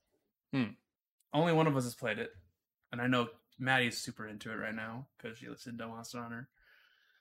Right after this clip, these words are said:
Speaker 2: But, uh, Taylor cannot shut up about this game.
Speaker 1: Yep.
Speaker 2: Uh, so can you please explain to me your thoughts, or to us,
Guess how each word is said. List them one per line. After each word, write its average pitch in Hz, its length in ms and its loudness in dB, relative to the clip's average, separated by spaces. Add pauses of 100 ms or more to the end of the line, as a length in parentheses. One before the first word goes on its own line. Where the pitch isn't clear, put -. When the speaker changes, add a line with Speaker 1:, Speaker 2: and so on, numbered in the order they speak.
(380)
Speaker 2:
But, 110 220 2
uh, 107 200 -2 (220)
Taylor 147 300 6
cannot 127 320 0
shut 127 180 -4
up 202 100 2
about 135 220 2
this 110 160 -8
game. 135 380 -2 (1000)
Speaker 1:
Yep. 139 320 2 (600)
Speaker 2:
Uh, 123 440 2
so 190 200 0
can 226 140 0
you 233 80 4
please 220 200 0
explain 185 720 -2
to 180 100 -8
me 160 480 -4 (180)
your 143 120 -4
thoughts, - 760 -4 (240)
or 143 100 0
to 143 180 -2
us, 123 380 2